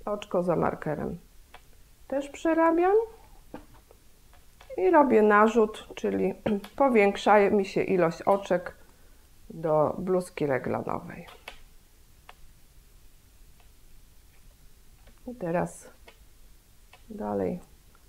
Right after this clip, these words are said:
prosto do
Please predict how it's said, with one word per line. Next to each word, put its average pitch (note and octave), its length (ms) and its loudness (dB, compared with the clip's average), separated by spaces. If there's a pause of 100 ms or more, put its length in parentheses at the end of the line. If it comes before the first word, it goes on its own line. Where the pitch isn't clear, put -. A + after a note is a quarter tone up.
(380)
prosto E3+ 560 -8 (2000)
do F3+ 360 -2